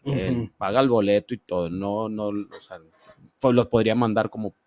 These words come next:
Speaker 2: paquetería, pero pues
Speaker 1: Exacto. Bueno, vámonos ahora con, este, con Laura G, que al parecer fue rechazada.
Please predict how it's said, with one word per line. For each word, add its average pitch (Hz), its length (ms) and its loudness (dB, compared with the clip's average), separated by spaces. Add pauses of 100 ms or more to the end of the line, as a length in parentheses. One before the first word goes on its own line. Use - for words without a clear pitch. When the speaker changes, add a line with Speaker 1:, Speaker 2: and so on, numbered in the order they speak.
Speaker 2:
paquetería, 95 720 -6
pero - 120 -10
pues 131 100 2
Speaker 1:
Exacto. 135 480 2 (760)
Bueno, 131 320 6 (220)
vámonos 196 460 12
ahora 170 480 10
con, 190 520 10
este, 135 1040 4 (420)
con 165 200 6
Laura 202 320 10
G, 170 580 4
que 170 100 6
al 165 140 6
parecer 160 400 6
fue 202 120 6
rechazada. 180 1040 4